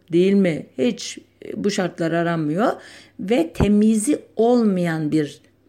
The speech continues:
yargılama mekanizması. Tipik bin dokuz yüz yirmi dokuzda görevleri ve, e, kanun icabı bitmiş olan istiklal mahkemelerinin bir, e, şeyi,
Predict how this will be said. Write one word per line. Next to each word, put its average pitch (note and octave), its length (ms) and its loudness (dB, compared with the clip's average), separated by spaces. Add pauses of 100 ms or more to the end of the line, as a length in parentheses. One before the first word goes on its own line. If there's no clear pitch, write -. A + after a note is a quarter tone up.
(140)
yargılama C#3+ 540 0
mekanizması. C#3 720 -4
Tipik - 500 -4 (360)
bin G#3 100 2
dokuz G#3+ 260 0
yüz F#3+ 160 -2
yirmi G3 260 0
dokuzda F#3 400 -2
görevleri F3 760 0 (400)
ve, E3 300 0
e, - 120 -6
kanun F3 360 -2
icabı D3+ 560 -4
bitmiş G#3+ 500 0
olan E3 440 -4
istiklal G#3 640 -4
mahkemelerinin D#3 960 -6 (380)
bir, D4 280 0 (300)
e, G3 680 0
şeyi, G3+ 500 2